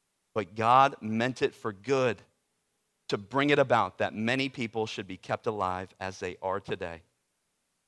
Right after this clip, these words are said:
At the beginning of the book, good turns to evil through mankind's sin. And at the end of the book, evil is turned to good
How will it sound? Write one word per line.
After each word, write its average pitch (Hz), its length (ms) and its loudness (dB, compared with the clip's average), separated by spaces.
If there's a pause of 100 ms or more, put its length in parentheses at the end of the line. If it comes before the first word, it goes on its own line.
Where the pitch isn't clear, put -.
(580)
At 98 140 -8
the 95 80 -8
beginning 110 460 -4
of 180 80 0
the 185 100 2
book, 120 320 -2 (1120)
good 135 320 2
turns 117 360 -6
to - 120 -12 (100)
evil 127 460 -4 (220)
through 101 140 -6
mankind's 101 720 -4
sin. 147 420 -6 (960)
And 104 120 -4
at 101 140 0
the 101 220 -10
end 143 180 -2
of 170 80 -4
the 180 80 2
book, 180 320 0 (800)
evil 131 340 0
is 110 220 -8
turned 101 240 -10
to 95 80 -6
good 147 440 -2